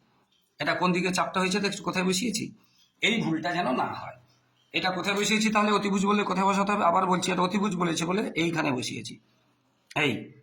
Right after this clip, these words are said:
এখানে বসিয়ে কাটলে ভুল হয়ে যাবে। কোথায় বসাতে হবে? এইখানে বসাতে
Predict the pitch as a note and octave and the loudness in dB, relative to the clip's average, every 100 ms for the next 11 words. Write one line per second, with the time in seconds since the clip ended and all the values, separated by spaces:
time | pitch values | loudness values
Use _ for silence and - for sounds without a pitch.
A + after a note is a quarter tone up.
0 | _ D#3+ F3+ A3 G#3 G3 G#3 E3+ F#3 G#3+ | _ -2 2 4 4 2 4 2 4 2
1 | C#3+ C#3 B2 A#2 A#2 A#2 _ _ _ - | 4 4 2 0 -4 -8 _ _ _ -20
2 | - F3+ F#3+ F#3+ G#3 A3+ B3 D#4 - - | -6 0 2 2 2 2 2 0 -4 -2
3 | E3+ C#3+ D3 B2 A2+ - | 0 2 0 -2 -6 -10